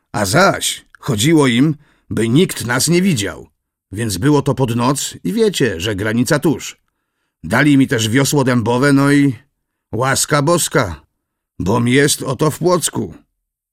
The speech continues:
Wiem, a tamci nie wrócili, zawołał Zbyszko. Na to uśmiech rozjaśnił srogą twarz Tolimy.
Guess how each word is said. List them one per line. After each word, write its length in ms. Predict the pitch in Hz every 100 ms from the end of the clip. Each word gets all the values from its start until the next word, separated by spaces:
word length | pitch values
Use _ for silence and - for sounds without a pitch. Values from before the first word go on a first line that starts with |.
| _
Wiem, 560 | - 92 143 131 107 80 _ _ _ _ _ -
a 120 | -
tamci 460 | 135 143 143 143 139
nie 140 | 135
wrócili, 640 | 135 147 - 131 85 71 _ _ -
zawołał 480 | 98 101 147 135 117
Zbyszko. 540 | 95 107 - 73 - _ _ _ _ _ _ -
Na 140 | 277 226
to 120 | 127
uśmiech 500 | 113 - 131 117 -
rozjaśnił 640 | 98 120 117 117 - 123
srogą 400 | 104 123 123 113
twarz 260 | 110 120 -
Tolimy. 480 | 135 117 98 82